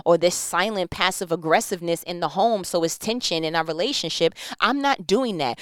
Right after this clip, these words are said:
So you may feel muzzled in your relationships, your intimate relationships.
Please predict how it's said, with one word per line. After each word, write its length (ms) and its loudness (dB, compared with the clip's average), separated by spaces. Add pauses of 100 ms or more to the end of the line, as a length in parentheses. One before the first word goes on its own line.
So 160 0
you 460 0
may 160 0
feel 320 2
muzzled 640 2
in 200 -4
your 300 2
relationships, 840 -2
your 120 -2 (160)
intimate 420 -4
relationships. 920 -8